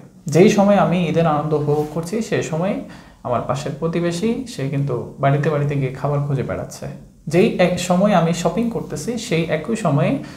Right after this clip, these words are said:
সে কিন্তু ছেঁড়া জামা পরিধান করে হাঁটতেছে। তাহলে তার আর আমার মধ্যে পার্থক্যটা কেন?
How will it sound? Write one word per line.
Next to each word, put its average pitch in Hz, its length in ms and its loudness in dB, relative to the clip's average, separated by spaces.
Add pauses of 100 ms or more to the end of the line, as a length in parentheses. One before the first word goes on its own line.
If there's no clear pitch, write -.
(200)
সে 131 80 -4
কিন্তু 123 240 -4
ছেঁড়া 170 280 2
জামা 139 220 2 (120)
পরিধান 147 360 -2
করে 214 200 -4
হাঁটতেছে। - 480 -8 (800)
তাহলে 180 180 4
তার 185 280 8
আর 208 80 8
আমার 185 220 4
মধ্যে 185 220 2
পার্থক্যটা 180 560 -2
কেন? 202 180 -2